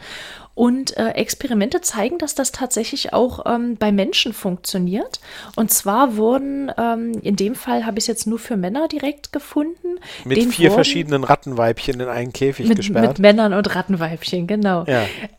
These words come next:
Speaker 1: Äh, nee, da wurden, äh, Männer vorm Fernseher gesetzt oder vorm Computer, wo auch immer, und denen wurden Pornos mit immer der gleichen, ähm, Darstellerin gezeigt.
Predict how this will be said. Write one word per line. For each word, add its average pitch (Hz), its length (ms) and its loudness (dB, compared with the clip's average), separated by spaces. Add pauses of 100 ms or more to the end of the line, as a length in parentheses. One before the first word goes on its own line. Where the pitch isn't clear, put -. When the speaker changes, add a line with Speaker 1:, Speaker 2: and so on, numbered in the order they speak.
(120)
Speaker 1:
Äh, 220 300 4
nee, 294 220 4
da 233 160 6
wurden, 254 260 0
äh, 220 160 0
Männer 233 460 2
vorm 269 340 0
Fernseher 247 680 0
gesetzt 185 540 2
oder 190 160 0
vorm 202 200 -2
Computer, 226 480 0
wo 208 100 4
auch 214 140 -2
immer, 302 280 -4
und 233 160 -2
denen 233 200 2
wurden 277 420 -2
Pornos 285 560 0
mit 247 140 -4
immer 277 240 0
der 262 120 2
gleichen, 240 760 -2
ähm, 233 340 -2
Darstellerin 180 720 0
gezeigt. 180 720 -2